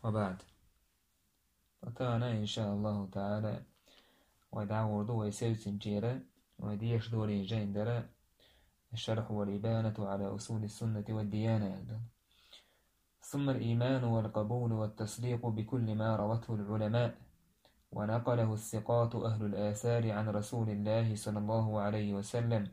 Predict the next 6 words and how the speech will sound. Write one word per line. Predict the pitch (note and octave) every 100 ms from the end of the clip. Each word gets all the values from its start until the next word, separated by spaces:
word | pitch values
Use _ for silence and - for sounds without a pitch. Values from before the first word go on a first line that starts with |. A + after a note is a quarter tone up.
| - _ _
وتلقيها، | A#2 A2 G#2 G2+ - C#3 A2+ A2 G#2+ G#2+ - _ _ _ _
وتلقيها | A#2 G#2+ G#2 G#2+ C3+ B2 A2 G#2+
بالقبول. | G#2+ G2+ G2 G#2 A2 G#2 - - _ _ _ _ _ _ _ _ _ _ _ _ _ _ _
سلط | - C3+ C3+
أحاب | A#2+ A#2 B2+ B2+ B2
سبناهن | A#2 A2 G#2+ A2 G#2+ G#2 G#2 A2+ A#2+